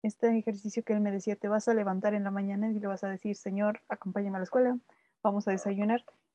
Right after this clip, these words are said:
Híjole, vete apurando porque te-, si no vamos a llegar tarde, acompáñame. Entonces, de alguna manera el hacer eso hace que de alguna manera vivas tu día con Dios. Y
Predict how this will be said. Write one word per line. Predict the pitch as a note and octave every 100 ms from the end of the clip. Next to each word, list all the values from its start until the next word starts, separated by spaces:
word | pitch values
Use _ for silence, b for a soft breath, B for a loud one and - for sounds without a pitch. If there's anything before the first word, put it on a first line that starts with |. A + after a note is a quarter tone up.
| -
Híjole, | G#3 F#3
vete | F#3+ -
apurando | B3 G#3 G#3 C4
porque | D4+ A3 -
te-, | F#3 A3 G3+
si | G3+
no | G#3+
vamos | A#3+ A#3
a | G#3
llegar | F#3+ F#3+ F#3+
tarde, | - G#3+ A3 A3+
acompáñame. | A3+ - F#3+ G#3 G#3+ A3+ A3+ C4
Entonces, | B3 - G#3+ A#3+ A3+ - _ _ _ _ _ _
de | - A3+
alguna | A#3 C4
manera | D#4 D4+ C4 C4+
el | B3
hacer | G#3+ - A#3+
eso | A#3+ A3+ A#3 B3 _ _ -
hace | A3+ B3
que | -
de | A#3
alguna | G#3 G#3+ A3
manera | G#3+ G#3
vivas | G#3+ A3 G#3+
tu | -
día | G#3 G3+
con | - G3
Dios. | F#3 - _ _ _ _ _ _ _ _ _ _ _ _ _ _
Y | - G#3 G#3 G#3 G3+ G3 G3